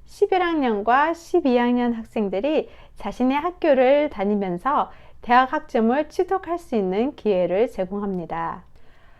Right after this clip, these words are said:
어, 현재 워싱턴주의 서른네 개 커뮤니티 및 기술학교에서 러닝 스타트 프로그램을 진행하고 있습니다. 워싱턴주 외에는요, 미국 내 하와이,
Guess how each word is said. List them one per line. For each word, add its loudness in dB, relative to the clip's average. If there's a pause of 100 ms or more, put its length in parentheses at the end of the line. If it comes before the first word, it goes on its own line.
(380)
어, 2
현재 4
워싱턴주의 4
서른네 2
개 4
커뮤니티 0
및 -2
기술학교에서 0 (280)
러닝 2
스타트 -2
프로그램을 2
진행하고 0
있습니다. -4 (560)
워싱턴주 4
외에는요, 2 (200)
미국 0
내 0 (260)
하와이, 2